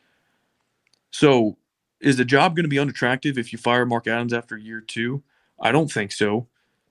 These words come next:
Might be unattractive to some loser who thinks he can't win here through two years. But to anybody who thinks he's worth his salt and thinks that he can build this program into a winner, which we know it can be,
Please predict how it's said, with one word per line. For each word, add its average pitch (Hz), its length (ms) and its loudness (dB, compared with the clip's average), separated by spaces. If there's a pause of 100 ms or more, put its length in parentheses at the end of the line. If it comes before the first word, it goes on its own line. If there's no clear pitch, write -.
Might 139 180 2
be 139 100 4
unattractive 131 460 0
to 117 60 -8
some 120 220 0
loser 123 300 2
who 120 100 -2
thinks 117 200 -4
he 117 60 -6
can't 107 240 -2
win 120 140 -2
here 147 160 0
through 107 180 -6
two 107 200 -2
years. 98 520 -2 (500)
But 160 140 4
to 135 60 4
anybody 151 380 6
who 127 120 2
thinks 143 240 0
he's 113 120 -2
worth 131 220 0
his 113 160 -4
salt 127 240 4
and 117 120 -4
thinks 120 220 0
that 110 120 -4
he 120 80 -4
can 117 120 -4
build 113 220 0
this 117 100 -6
program 117 380 2
into 110 200 0
a 104 40 2
winner, 113 440 2 (360)
which 135 200 4
we 143 100 10
know 139 240 6
it 127 100 2 (260)
can 139 280 2
be, 110 260 -2